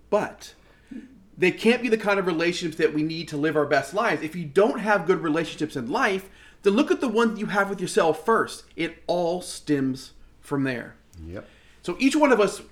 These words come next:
Speaker 1: we, we wear a social mask. It's a mask created by our desire to fit in. It's a construct of who we are, but only the pieces that we feel will be accepted by others.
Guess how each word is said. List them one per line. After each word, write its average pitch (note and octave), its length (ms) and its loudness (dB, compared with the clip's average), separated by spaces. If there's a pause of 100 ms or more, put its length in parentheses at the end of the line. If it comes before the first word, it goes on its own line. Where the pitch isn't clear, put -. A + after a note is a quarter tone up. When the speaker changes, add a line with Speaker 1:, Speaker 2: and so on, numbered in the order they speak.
(100)
Speaker 1:
we, G#3 160 -4
we G#3+ 160 2
wear G#3+ 220 8
a F#3 60 0
social F#3+ 380 -2
mask. D#3 480 -2
It's F#3 180 0
a F3+ 120 2
mask D3+ 720 0 (120)
created F#3+ 680 2
by D#3+ 160 4
our D#3 220 2
desire D#3 720 0
to D#3+ 160 -8
fit D#3 280 -2
in. D3 340 -4 (380)
It's F3 180 -2
a E3 60 2
construct G#3+ 680 0
of D3+ 120 -4
who A3 120 0
we E3 200 -2
are, G#3+ 440 4 (240)
but B3+ 240 2
only C#4+ 240 6
the C#4 120 0
pieces A3+ 520 -4
that G3 220 6
we F#3+ 120 -4
feel A#3+ 440 -4
will G#3 120 2
be E3+ 180 0
accepted F3+ 600 0
by D3+ 180 2
others. C#3+ 500 -2